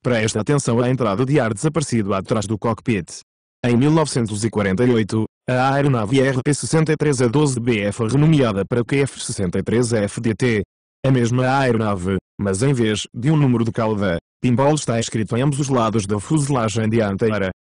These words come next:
Preste atenção ao P V D reserva sob o avião da asa direita. Começando com o P sessenta e três A seis B E, a King Cobras começou a montar suportes sob a asa para tanques de combustível adicionais de setenta e cinco galões ou bombas de até quinhentas libras de calibre.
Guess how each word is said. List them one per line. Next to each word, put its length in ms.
Preste 360
atenção 420
ao 80
P 160
V 160
D 140
reserva 500
sob 240
o 80
avião 340
da 120
asa 200
direita. 520
Começando 500
com 140
o 60
P 120
sessenta 380
e 60
três 240
A 120
seis 260
B 200
E, 220
a 60
King 160
Cobras 420
começou 400
a 60
montar 360
suportes 500
sob 200
a 80
asa 240
para 160
tanques 480
de 140
combustível 580
adicionais 720
de 80
setenta 340
e 60
cinco 340
galões 340
ou 120
bombas 440
de 140
até 220
quinhentas 300
libras 440
de 80
calibre. 440